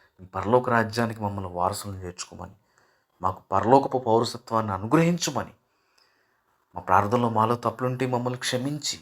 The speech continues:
ప్రార్థనకి ప్రతిఫలాన్ని అనుగ్రహించమని,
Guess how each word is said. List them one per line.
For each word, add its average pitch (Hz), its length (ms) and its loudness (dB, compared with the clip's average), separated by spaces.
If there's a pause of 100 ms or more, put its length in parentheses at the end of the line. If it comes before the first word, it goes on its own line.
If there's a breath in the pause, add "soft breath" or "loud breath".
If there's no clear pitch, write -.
(640)
ప్రార్థనకి 110 440 0
ప్రతిఫలాన్ని 156 680 6
అనుగ్రహించమని, 104 680 -6